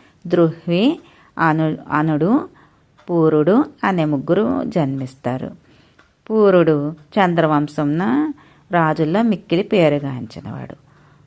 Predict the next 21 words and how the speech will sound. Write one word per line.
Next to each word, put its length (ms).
పూరుని 680
భార్య 400
కౌశల్య. 720
వారి 280
కుమారుడు 720
జనమేజయుడు. 800
జనమేజయుడు 800
మూడు 600
అశ్వయాగాలు, 920
అశ్వమేధ 540
యాగాలు 460
చేస్తాడు. 540
అతని 320
భార్య 420
పేరు 340
అనంత. 520
వీరికి 460
ప్రాచీసుడు 800
అనే 220
కుమారుడు 520
పుడతాడు. 640